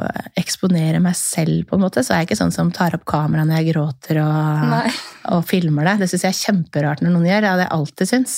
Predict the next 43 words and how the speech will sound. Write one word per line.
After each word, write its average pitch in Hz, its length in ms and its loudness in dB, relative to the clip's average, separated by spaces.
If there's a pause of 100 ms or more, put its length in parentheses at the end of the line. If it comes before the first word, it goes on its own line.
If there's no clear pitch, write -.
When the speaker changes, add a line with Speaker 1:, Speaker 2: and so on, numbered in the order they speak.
(100)
Speaker 2:
Mm. 196 80 4
Speaker 1:
Eh, 180 420 0 (160)
det 196 100 0
er 190 60 4
greit 175 180 0
at - 80 -2
man 185 120 0
skal 214 120 0
vise 180 280 0
flere 185 180 0
sider, 190 160 2
men 196 100 2
jeg - 120 -6
synes 170 260 0
det 208 100 2
er 196 80 2
rart 160 300 -2
å 220 80 4
gjøre. 185 180 2 (140)
Og, - 160 -2
og 190 340 -2 (280)
hvis - 140 -2 (180)
du 196 80 2
er 190 100 0
lei 170 160 2
deg, 170 120 2 (120)
at 196 80 -4
du 190 100 -4
skal 196 160 -2
finne 180 200 0
fram 170 260 2
mobilen 175 540 0
og - 40 -4
filme 160 300 0
det 160 100 0
for 180 140 -2
å 185 60 0
vise 170 280 -2
det 165 160 2 (500)
ut, 240 320 -2
det 214 100 2
synes 214 160 -4
jeg 214 380 0